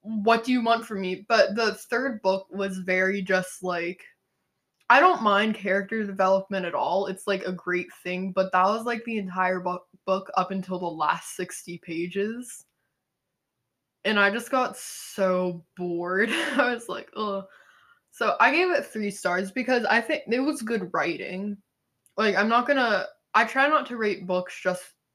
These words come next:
because of, like, how I like them, also because of how well they were written.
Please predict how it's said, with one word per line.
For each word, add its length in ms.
because 340
of, 140
like, 200
how 280
I 240
like 240
them, 180
also 300
because 340
of 140
how 260
well 240
they 160
were 300
written. 480